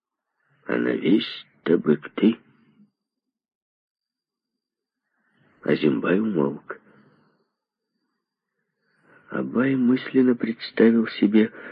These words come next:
весь дальнейший ход событий.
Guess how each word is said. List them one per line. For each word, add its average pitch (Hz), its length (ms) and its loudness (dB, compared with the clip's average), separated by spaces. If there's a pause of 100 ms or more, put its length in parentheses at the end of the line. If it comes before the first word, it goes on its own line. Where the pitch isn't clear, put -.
(400)
весь 101 360 4
дальнейший 101 680 2
ход - 320 0
событий. 76 680 0